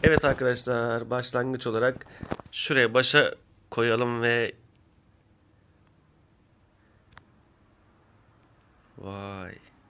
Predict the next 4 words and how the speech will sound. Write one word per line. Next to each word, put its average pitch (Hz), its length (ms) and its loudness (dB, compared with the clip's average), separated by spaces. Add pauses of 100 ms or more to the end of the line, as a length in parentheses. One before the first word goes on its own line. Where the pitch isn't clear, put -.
(1160)
Saat - 380 -10
kaçı - 220 -12
gösteriyor 110 500 -10
bunda? 113 280 -14